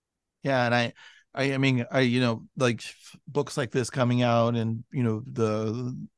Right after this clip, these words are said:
the, and the, the Jane Goodall, I'm looking forward to that. It's just like, I think those help us towards a better humanity, but man, they, you know, not enough people are reading books. <laughs> And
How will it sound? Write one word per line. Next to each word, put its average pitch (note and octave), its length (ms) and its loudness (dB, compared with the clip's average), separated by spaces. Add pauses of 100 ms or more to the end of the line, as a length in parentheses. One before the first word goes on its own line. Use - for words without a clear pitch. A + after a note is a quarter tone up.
(160)
the, C3 480 0
and A#2+ 600 -4
the, C#3+ 240 -2
the B2+ 100 2
Jane B2+ 300 2
Goodall, B2 480 2
I'm A#2 260 -4 (640)
looking B2+ 300 -2
forward A2+ 340 2
to A2+ 80 -2
that. A2+ 300 4
It's - 120 -8
just D3 140 -4
like, A3 160 -6 (340)
I D#3 80 2
think C#3+ 180 4
those C3+ 300 6
help C#3 300 2
us A#2 200 0
towards B2 720 0 (460)
a - 80 -6 (300)
better D3 280 4
humanity, G#2+ 800 -2 (380)
but C#3+ 140 -10
man, D#3+ 200 -4
they, C#3+ 140 -2
you B2 120 -2
know, A2 220 -2
not C#3+ 220 -2
enough D3+ 180 -4
people D#3+ 300 -8
are B2 100 -8
reading C3+ 300 -8
books. C#3+ 460 -12
<laughs> - 0 -
And C#3+ 200 -2